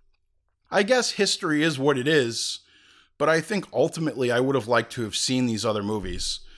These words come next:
The Kenny Medina script is the most interesting to me because it's a product of its time. I feel like movies now are too afraid to be time and place.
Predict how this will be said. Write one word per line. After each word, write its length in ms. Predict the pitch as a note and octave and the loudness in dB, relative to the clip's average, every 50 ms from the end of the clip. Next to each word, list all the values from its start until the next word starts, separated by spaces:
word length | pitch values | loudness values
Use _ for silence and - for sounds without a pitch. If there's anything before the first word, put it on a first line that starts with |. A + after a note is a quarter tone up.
| - - - - - - - _ - | -20 -20 -20 -20 -20 -20 -20 _ -6
The 100 | - B2 | -6 -4
Kenny 280 | - - F#3 G#3 A#3+ A3 | 0 0 0 0 0 0
Medina 360 | F#3+ D3 A#2 C3+ D3 C#3+ B2+ | -2 -2 0 0 0 0 0
script 320 | - - - G#2+ F#2 - | -2 0 0 -2 -2 -2
is 120 | G#2+ G#2 G2 | -8 -10 -6
the 60 | G#2+ | -4
most 280 | A2+ A2+ A2 G#2 - - | -2 -2 -2 -4 -6 -8
interesting 500 | G#2+ A2 G#2 - B2+ A#2+ - D3 C#3 C3+ | -10 -8 -6 -4 -4 -4 -2 -2 -2 -4
to 80 | A#2+ C3 | -2 -2
me 340 | C3+ C#3 C#3 C#3 C#3+ - - | -2 0 0 -2 -2 -4 -6
because 340 | - B2 A2 - C3 A2+ F#2+ | -6 -6 -6 -4 -4 -6 -6
it's 140 | F#2+ - - | -6 -4 -6
a 60 | G#2 | -6
product 540 | - - - A#2+ A#2 A#2+ B2 B2 B2 - - | -6 -4 -2 2 2 4 4 2 0 -2 -6
of 180 | - G#2+ G2 | -10 -8 -8
its 160 | G2+ - - - | -6 -6 -6 -6
time. 480 | - - A2 A2 G2+ F2+ F2 F#2 - - - - - - - - - - - | -2 0 0 0 0 -2 -4 -8 -10 -14 -16 -18 -20 -20 -20 -20 -20 -16 -6
I 120 | - B2 A#2+ | -4 -4 -4
feel 320 | - - - D#3 E3 E3 | -4 -4 0 0 4 4
like 200 | F3 E3 D#3 - | 4 2 2 0
movies 500 | C#3+ C#3 C#3+ D3 D3 C#3+ D#3+ D#3+ C3 A#2 | -2 0 0 0 0 0 -2 -4 -4 -2
now 320 | B2+ A#2+ A#2 A#2+ C3+ C#3+ | -2 -2 0 0 2 2
are 120 | B2 G#2+ - | 2 0 0
too 320 | - - - - D3 C#3 | -4 -8 -6 -4 -4 -4
afraid 720 | A2+ - - - A2 A2 A2 A2 A#2+ B2 B2+ B2+ B2+ B2+ _ _ _ _ _ _ _ _ _ - | -4 -4 -8 -10 -4 -2 0 0 2 0 0 -2 -6 -8 _ _ _ _ _ _ _ _ _ -6
to 80 | C3 | -6
be 220 | A#2 G#2+ B2 A#2+ B2 | -4 -2 -2 -2 -2
time 420 | - - - D3 C3+ C3+ C3+ B2+ | -2 -4 -2 0 2 2 2 2
and 140 | B2 A2+ - | 2 0 -2
place. 400 | - B2+ A#2 B2 C3 C3+ - - | -2 0 0 2 2 2 2 0